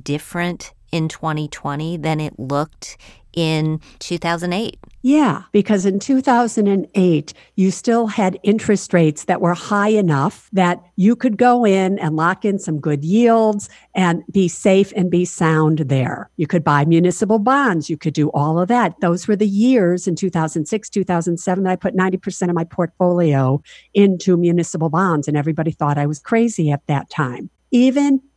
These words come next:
Speaker 2: as far back as September of last year, I was telling everybody on the podcast to please buy, you know, the Women in Money podcast,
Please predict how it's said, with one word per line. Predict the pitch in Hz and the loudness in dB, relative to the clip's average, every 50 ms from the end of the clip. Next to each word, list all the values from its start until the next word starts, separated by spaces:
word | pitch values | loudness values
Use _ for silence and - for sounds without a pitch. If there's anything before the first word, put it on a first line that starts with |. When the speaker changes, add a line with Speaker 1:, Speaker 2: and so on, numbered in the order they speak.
| _ - | _ -2
Speaker 2:
as | 214 214 214 202 - | 0 0 0 -2 -6
far | _ - 220 208 214 208 208 214 220 | _ -2 0 2 2 2 2 2 0
back | 190 170 - 202 196 185 175 180 - - - | 0 0 0 0 2 2 0 -2 -4 -6 -4
as | 185 180 185 175 | -2 0 0 -2
September | - - - 190 185 _ - - - - 247 247 240 240 247 247 240 247 247 _ _ _ _ - | -4 -2 -2 -2 -2 _ -10 -16 -6 -2 0 2 2 2 2 2 0 0 -2 _ _ _ _ -4
of | - 185 190 190 185 - | 0 0 0 0 -2 -4
last | - 180 190 185 180 180 - - - - | -4 -2 0 0 0 -2 -6 -10 -6 -2
year, | 190 202 196 180 156 139 131 135 170 202 _ _ _ - - - - | 2 2 4 4 2 2 0 -2 -4 -6 _ _ _ -20 -20 -12 -2
I | - 190 | 0 2
was | 196 196 - | 2 0 -2
telling | - - - 247 247 254 254 226 | -6 -2 0 2 2 2 2 2
everybody | 202 175 185 190 170 180 175 185 180 | 0 0 0 -2 -2 -2 -2 0 0
on | 175 170 175 175 | 0 -2 -2 -4
the | 170 | -6
podcast | 170 - - 170 165 170 - - 190 180 - - - | -6 -4 -2 -2 -2 -2 -4 -4 -4 -4 -4 -4 -8
to | 196 | -10
please | - - - 214 220 226 226 - - | -8 -2 0 0 2 0 0 -4 -2
buy, | - 175 175 165 156 156 151 147 143 143 156 - _ _ _ _ _ _ _ - | 0 2 2 4 4 2 2 2 2 0 0 -2 _ _ _ _ _ _ _ -6
you | - 175 175 170 | -2 -2 0 2
know, | 170 170 | 2 2
the | 165 170 | 2 2
Women | 156 185 190 175 175 | 2 2 2 4 2
in | 180 175 | 2 2
Money | 165 170 175 175 | 2 2 2 0
podcast, | 170 165 170 156 160 - 175 165 160 156 - | 0 0 0 0 0 0 0 0 0 -2 -4